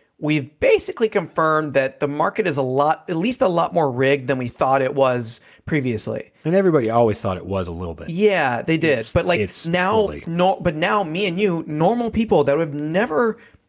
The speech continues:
Speaker 1: ever, ever gotten into the stock market.
Speaker 2: No, I
Speaker 1: Because
Speaker 2: didn't
Speaker 1: of this,
Speaker 2: care.
Speaker 1: yeah. Well,
Speaker 2: Till, like,
Speaker 1: no.
Speaker 2: four months ago.
Speaker 1: No, it was this culture of, this culture behind it. It was that the sub-, the subconscious culture of it's too, it's too complicated for you.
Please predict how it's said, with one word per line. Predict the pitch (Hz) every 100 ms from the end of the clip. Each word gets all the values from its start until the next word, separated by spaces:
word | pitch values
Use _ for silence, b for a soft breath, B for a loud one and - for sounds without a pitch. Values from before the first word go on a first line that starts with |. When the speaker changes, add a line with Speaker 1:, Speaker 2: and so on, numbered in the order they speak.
| -
Speaker 1:
ever, | 226 226 165 110 - _ -
ever | 233 208 107 -
gotten | 156 165
into | 160 160
the | 127
stock | 156 131 127
market. | 110 113 120 -
Speaker 2:
No, | 131 110
I | 98
Speaker 1:
Because | 170 160
Speaker 2:
didn't | 165
Speaker 1:
of |
this, | 107
Speaker 2:
care. | -
Speaker 1:
yeah. | 180 202 135 B B
Well, | 190 214
Speaker 2:
Till, | -
like, | 143
Speaker 1:
no. | 120
Speaker 2:
four | 139 135
months | 135 -
ago. | 107 101 -
Speaker 1:
No, | 151 160 139 120 -
it |
was | 175 170
this | 160
culture | - 185 185 139 113 120 -
of, | 151 139 131 B -
this | 151
culture | - 175 175 196
behind | 185 147 139 135
it. | 135 -
It | 160
was | 135
that | 113 143 147
the |
sub-, | 135 165 175
the | - - 139
subconscious | 135 - 180 170 180 170 - - 156 156 175
culture | 151 143 143
of | 143 131 123 B B B _ _ _ _ _
it's | 151 165
too, | - 190 190 190 - -
it's | -
too | - 185 190
complicated | 190 180 170 - 170 160
for | 180
you. | 135 120 117